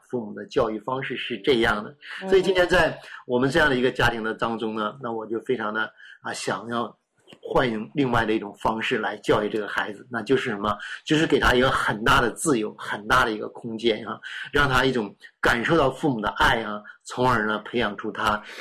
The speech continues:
Speaker 1: 那个美好的一个品格。那这样的一个事情呢，我们是这样的一个，在进行这样的一个教育的这样的一个理念。那我给大家举这样的一个例子啊，啊，这样的一个例子就是，特别是我的儿子啊，他里面有很多的反叛呐，很多的，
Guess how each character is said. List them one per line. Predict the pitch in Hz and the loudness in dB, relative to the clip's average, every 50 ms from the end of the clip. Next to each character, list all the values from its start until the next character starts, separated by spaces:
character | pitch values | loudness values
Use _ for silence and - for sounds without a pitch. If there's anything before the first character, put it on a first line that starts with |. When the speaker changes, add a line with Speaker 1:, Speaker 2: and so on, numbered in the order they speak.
| - 120 | -8 -4
Speaker 1:
那 | 110 | -2
个 | 110 113 117 | -2 -2 -2
美 | 110 107 113 120 | 0 0 0 0
好 | 120 135 117 101 | 0 -2 -2 -2
的 | 107 110 | -2 -2
一 | 107 | 0
个 | 107 113 113 | 0 0 0
品 | - - - - 113 101 95 | -2 -6 -6 -6 -6 -8 -8
格。 | 90 104 104 107 - | -10 -10 -10 -8 -8
那 | 120 104 104 | -10 -12 -4
这 | - 120 | -2 0
样 | 127 113 107 | 0 0 -2
的 | 104 101 | -4 -6
一 | 104 | -8
个 | 107 107 104 | -8 -10 -10
事 | - - 120 104 | -4 -2 -2 -2
情 | - 120 107 107 | -2 -6 -12 -12
呢， | 113 113 - _ _ _ _ _ _ _ _ - _ _ - - - - | -14 -18 -18 _ _ _ _ _ _ _ _ -20 _ _ -20 -16 -6 -4
我 | 127 120 | -2 0
们 | 117 127 | 0 2
是 | 120 127 127 | 2 2 2
这 | 120 143 | 4 4
样 | 135 123 | 4 4
的 | 113 113 | 4 4
一 | 113 | 2
个， | 107 104 - - - - - - | 2 0 -2 -8 -8 -10 -10 -4
在 | - 147 139 135 131 | 0 2 2 4 2
进 | - - 156 | 2 0 0
行 | 131 127 117 | 0 0 2
这 | 110 143 | 2 2
样 | 127 117 | 2 2
的 | 107 | 0
一 | 104 101 | -2 -4
个 | 107 110 104 101 - _ _ _ | -4 -4 -6 -6 -8 _ _ _
教 | - 165 156 131 120 107 | 0 2 4 4 4 4
育 | 110 107 | 2 2
的 | 107 107 | 0 -2
这 | 95 101 | -2 -2
样 | 98 104 | -4 -2
的 | 107 104 | -4 -4
一 | |
个 | 98 110 | -4 -4
理 | 104 104 101 104 | -4 -4 -8 -8
念。 | - 117 113 101 95 - _ _ _ _ _ _ _ _ | -8 -8 -8 -8 -8 -12 _ _ _ _ _ _ _ _
那 | - 110 98 101 | -8 -6 -4 0
我 | 110 120 | 2 2
给 | 127 | 4
大 | 123 127 127 | 4 4 4
家 | 127 123 123 | 4 2 2
举 | 123 - - 113 98 | 0 -4 -6 -4 -2
这 | - 117 | 0 0
样 | 117 | 0
的 | 107 104 | 0 0
一 | 104 | -2
个 | 104 107 | -4 -6
例 | 107 123 147 160 143 | 0 2 2 4 2
子 | - - - 117 | 2 -2 -6 -10
啊， | 110 101 98 107 - - - - - - - - - _ | -10 -12 -14 -18 -18 -18 -18 -16 -14 -12 -12 -14 -12 _
啊， | 113 104 104 110 | -4 -4 -4 -2
这 | 107 139 | 0 0
样 | 139 135 | 2 2
的 | 123 | 4
一 | 120 | 4
个 | 117 123 | 4 4
例 | 123 123 123 | 4 4 2
子 | - 117 | 0 0
就 | 107 107 107 | -2 -4 -4
是， | 104 117 110 113 120 | -2 0 0 0 -2
特 | 120 - - | -2 0 2
别 | 160 143 | 2 2
是 | 135 156 | 4 4
我 | 143 120 | 2 4
的 | 104 113 | 2 0
儿 | 127 113 110 117 | -2 -2 -4 -4
子 | 113 113 113 | -2 -2 -2
啊， | 101 101 113 | -2 -2 -4
他 | 107 107 113 | -6 -4 -4
里 | 110 | -4
面 | 101 107 110 | -4 -4 -8
有 | 110 | -8
很 | - 113 101 | -8 -8 -8
多 | 104 107 | -4 -4
的 | 110 113 | -4 -2
反 | - 110 101 104 | -2 -4 -4 0
叛 | 117 123 123 117 | 2 2 2 2
呐， | 113 110 107 110 - | 2 0 0 -4 -8
很 | - 107 101 | -12 -14 -6
多 | 101 117 120 | -2 0 2
的， | 117 123 117 113 | 4 2 2 2